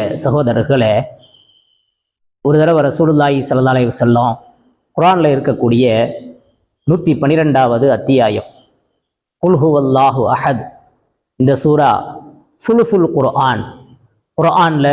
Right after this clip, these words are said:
மூன்றுல ஒரு பகுதின்னு சொன்னாங்க. புகாரி ஷரீஃப்ல இந்த ஹதீஸ் பதிவு செய்யப்பட்டிருக்குது. இன்னொரு இடத்துல நபி ஸல்லல்லாஹு அலைஹி வஸல்லம் வந்தாங்க, "தோழர்களே,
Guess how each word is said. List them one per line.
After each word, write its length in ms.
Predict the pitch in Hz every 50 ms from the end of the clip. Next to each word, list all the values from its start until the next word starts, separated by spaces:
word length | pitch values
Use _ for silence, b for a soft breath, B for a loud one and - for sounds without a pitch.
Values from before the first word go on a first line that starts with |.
| 139 131 135 147
மூன்றுல 560 | 165 170 160 160 147 147 139 135 127 117 113 123
ஒரு 100 | 143 147 123 131
பகுதின்னு 380 | 120 127 113 120 123 123 - -
சொன்னாங்க. 300 | 104 104 104 104 101 92 - - _ _ _ _ _ _ _ _ _ _ _ _ _ _ _ _ -
புகாரி 260 | 120 - 156 139 131 -
ஷரீஃப்ல 300 | - 123 135 131 135 135 127 123
இந்த 100 | 123 117 107 127
ஹதீஸ் 240 | 117 131 123 - 117 -
பதிவு 180 | 120 123 127 127 - 127
செய்யப்பட்டிருக்குது. 680 | 113 113 110 - - - 110 104 98 - 101 107 104 - - _ _ _ _ _ _ _ _ _ _ _ _ _ _ _ _ 123
இன்னொரு 260 | 131 147 147 139 131
இடத்துல 280 | 127 139 127 160 143 143 135
நபி 120 | 131 127 127 -
ஸல்லல்லாஹு 260 | 147 147 135 135 131
அலைஹி 140 | 135 131 127
வஸல்லம் 260 | 131 123 117 120 120 113
வந்தாங்க, 300 | 120 135 127 120 113 113 110 113 113 - - - - _ _ _ _ _ _ _ -
"தோழர்களே, 440 | 143 139 139 127 117 120 113 113 113